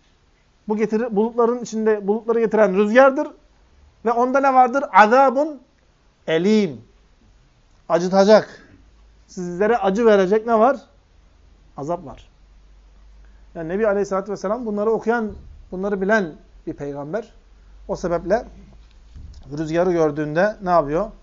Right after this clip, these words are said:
Hemen Allah-u Teala'ya sığınıyor. İşte yani Rabbini hakiki manada tanıyan, bilen,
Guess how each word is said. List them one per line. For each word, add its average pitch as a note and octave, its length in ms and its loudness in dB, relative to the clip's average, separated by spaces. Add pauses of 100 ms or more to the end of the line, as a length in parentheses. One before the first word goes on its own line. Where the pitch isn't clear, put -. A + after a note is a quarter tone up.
(240)
Hemen F3+ 340 -4 (800)
Allah-u E3 260 2
Teala'ya E3 580 0 (1200)
sığınıyor. E3+ 580 -2 (1400)
İşte F3+ 300 -6 (360)
yani D#3+ 300 -4 (1300)
Rabbini G#3+ 480 2 (180)
hakiki G#3+ 460 -2
manada F#3 460 0
tanıyan, E3+ 400 -4
bilen, G#3+ 300 0